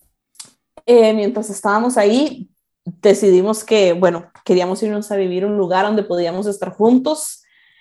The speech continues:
que estuviera la naturaleza y de casualidad habíamos pasado por aquí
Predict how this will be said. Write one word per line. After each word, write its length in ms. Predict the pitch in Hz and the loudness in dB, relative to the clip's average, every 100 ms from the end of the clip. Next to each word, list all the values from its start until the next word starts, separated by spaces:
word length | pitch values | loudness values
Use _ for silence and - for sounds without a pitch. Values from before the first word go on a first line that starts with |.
| _ _ | _ _
que 220 | - 247 | -4 2
estuviera 380 | 214 226 190 190 | 2 4 4 4
la 80 | 226 | 2
naturaleza 800 | 226 226 226 165 190 302 - 320 370 _ _ _ _ | -2 -2 0 2 4 2 0 -4 -4 _ _ _ _
y 1040 | 247 247 220 208 202 196 185 175 170 165 - | -2 0 2 2 4 6 6 4 0 -6 -6
de 180 | 214 208 | -4 -4
casualidad 500 | 208 208 196 180 190 | -4 -2 0 2 0
habíamos 400 | 208 226 247 - | 2 2 0 -6
pasado 440 | 208 202 220 226 | -8 0 0 0
por 120 | 233 | -2
aquí 600 | 170 - - 220 262 - | -2 -4 -10 -6 -6 -8